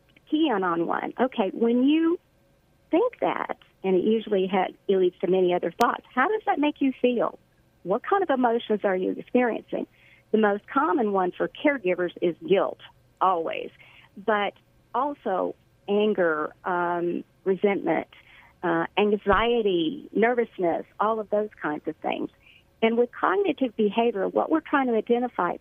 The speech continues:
that original thought and those emotions that feeding that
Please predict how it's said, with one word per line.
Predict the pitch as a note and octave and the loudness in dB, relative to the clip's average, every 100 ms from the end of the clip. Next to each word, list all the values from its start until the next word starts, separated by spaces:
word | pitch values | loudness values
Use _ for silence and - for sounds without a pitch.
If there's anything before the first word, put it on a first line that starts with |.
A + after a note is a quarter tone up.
| F3+ | 0
that | A#3+ G4+ - | 0 0 -2
original | B3 B3+ C4 A3+ G3+ - | -2 -2 0 -4 -4 0
thought | A#3+ G3+ - - | 0 0 -6 -6
and | F3+ F#3 | -4 0
those | F3+ F#3 | 0 0
emotions | F#3 G3+ C#4 - A#3+ - | 0 2 2 0 -4 -2
that | E3+ - _ - | -4 -4 _ -2
feeding | G3 B3 B3+ | 2 2 2
that | B3 - | 0 -2